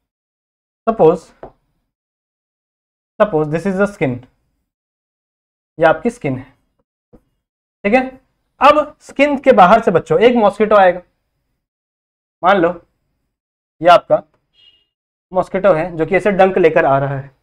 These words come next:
ठीक है, दिख रहा है बराबर। अब ये डंक लेकर आ रहा है बच्चों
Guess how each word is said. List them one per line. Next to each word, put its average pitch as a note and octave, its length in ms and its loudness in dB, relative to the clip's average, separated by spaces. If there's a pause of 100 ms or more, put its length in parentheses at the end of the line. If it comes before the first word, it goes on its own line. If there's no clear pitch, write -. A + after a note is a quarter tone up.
(220)
ठीक F#3 100 0
है, C#4+ 80 0 (480)
दिख D3+ 160 -2
रहा G3 120 4
है A#3 200 0
बराबर। D#3+ 340 2 (760)
अब G#3 140 4
ये C4+ 80 6
डंक A#3+ 220 4
लेकर A3+ 220 4
आ G3 160 8
रहा F#3+ 80 6
है F3+ 60 6
बच्चों D3+ 300 -4